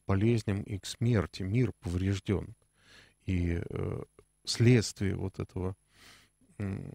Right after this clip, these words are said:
состояния греха, падшести этого мира, это в том числе и болезни и смертность. Но с приходом Христа, конечно, э, все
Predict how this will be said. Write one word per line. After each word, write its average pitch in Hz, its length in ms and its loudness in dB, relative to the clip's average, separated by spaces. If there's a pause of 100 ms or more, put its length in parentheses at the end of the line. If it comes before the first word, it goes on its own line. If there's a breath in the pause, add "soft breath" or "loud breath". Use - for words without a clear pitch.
состояния 101 880 2
греха, 90 800 0
падшести 101 600 -2
этого 98 280 -8
мира, 123 420 -4
это 101 260 -4 (140)
в - 80 -20
том 117 220 -2
числе 98 400 -6
и - 20 -6
болезни 98 640 0 (400 soft breath)
и - 100 -14
смертность. - 800 0 (560 loud breath)
Но 131 140 2
с - 100 -4
приходом 120 500 0
Христа, 120 540 -2
конечно, 98 680 -4 (300)
э, 95 400 -4 (720)
все 107 440 -4